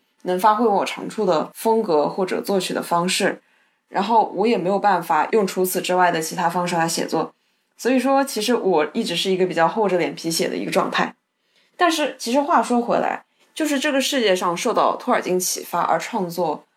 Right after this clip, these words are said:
各种各样的东西的人，就包括音乐，包括文学，包括诗歌，包括就各种各样的东西，实在是太多了，就是并不是所有的创作者都有脱位的。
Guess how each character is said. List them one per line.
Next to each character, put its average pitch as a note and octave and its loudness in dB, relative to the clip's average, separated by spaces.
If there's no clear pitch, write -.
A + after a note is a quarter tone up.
各 C4 4
种 D#3+ 0
各 - -4
样 G3+ 2
的 E3+ 0
东 G3 -2
西 F3 -2
的 C3+ -2
人， F2 -6
就 F#3 -6
包 F#3 4
括 A3+ 0
音 G3+ -2
乐， F#3 -2
包 G3 2
括 G3+ 0
文 D#3+ -2
学， F#3+ -4
包 F3+ 0
括 F#3 -2
诗 F3+ -2
歌， F3+ -4
包 - 2
括 A#3+ 2
就 C#4+ -6
各 D#4+ -2
种 F3+ 0
各 F3 -2
样 E3+ 0
的 E3 0
东 E3+ 0
西， - -6
实 - -2
在 D4+ 4
是 D4 0
太 B3 0
多 D#3+ 0
了， - -2
就 C4 -2
是 B3+ 0
并 B3+ 0
不 - -8
是 F3+ -6
所 F3+ 0
有 F3 2
的 - 0
创 F3+ -4
作 F3 0
者 - -8
都 G#3+ -6
有 G3 -4
脱 - -4
位 B3+ 4
的。 - -6